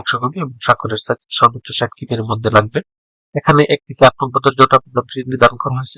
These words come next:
একশত বারো টাকা। নয় থেকে দশ নং পদের জন্য আবেদন ফি নির্ধারণ করা হয়েছে ছাপ্পান্ন টাকা, যা এখানে দেওয়া নিয়ম অনুসারে শুধুমাত্র টেলিটক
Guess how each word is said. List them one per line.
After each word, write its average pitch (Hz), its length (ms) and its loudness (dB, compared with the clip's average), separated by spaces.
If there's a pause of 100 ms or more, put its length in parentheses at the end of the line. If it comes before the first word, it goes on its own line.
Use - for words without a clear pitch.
একশত 117 220 -8 (100)
বারো 120 240 8
টাকা। 147 160 0 (600)
নয় 131 200 4
থেকে 127 220 -2
দশ 123 160 6
নং 123 140 -10
পদের 120 260 -12
জন্য 123 200 2
আবেদন 117 280 -6
ফি - 60 -20 (100)
নির্ধারণ 113 340 0
করা 127 140 0
হয়েছে 120 200 -4
ছাপ্পান্ন 117 460 -6
টাকা, 110 180 -2 (840)
যা 123 140 6
এখানে 120 300 0
দেওয়া 117 160 8 (140)
নিয়ম 123 260 2
অনুসারে 127 380 -6
শুধুমাত্র 120 380 -4 (200)
টেলিটক 139 320 -4